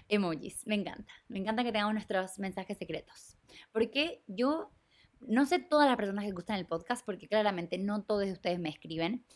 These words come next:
y no todos ustedes lo comparten, cosa que les invito a hacerlo si es que no lo han hecho.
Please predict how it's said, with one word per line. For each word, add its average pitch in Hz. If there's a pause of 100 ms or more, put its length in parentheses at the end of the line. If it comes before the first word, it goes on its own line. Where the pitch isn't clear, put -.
(120)
y 196
no 202
todos 214
ustedes 196
lo 196
comparten, 175 (360)
cosa 196
que 165
les 170
invito 180
a 175
hacerlo 196
si -
es -
que 165
no 160
lo 165
han 160
hecho. 151